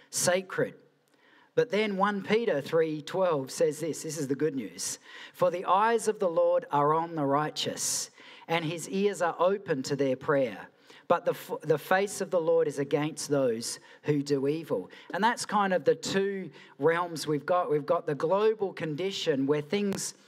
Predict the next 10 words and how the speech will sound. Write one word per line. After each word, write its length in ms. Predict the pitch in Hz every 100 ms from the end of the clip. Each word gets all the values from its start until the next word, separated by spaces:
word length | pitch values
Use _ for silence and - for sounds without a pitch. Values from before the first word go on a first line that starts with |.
| -
are 100 | 202
pretty 360 | - 254 240 226
bad 480 | 202 175 135 110 127
and 140 | 131
society 600 | 143 180 - 190 196 180
is 120 | 165 -
pretty 280 | 185 185
bad, 360 | 185 151 139 139
and 100 | 139
it's, 220 | - -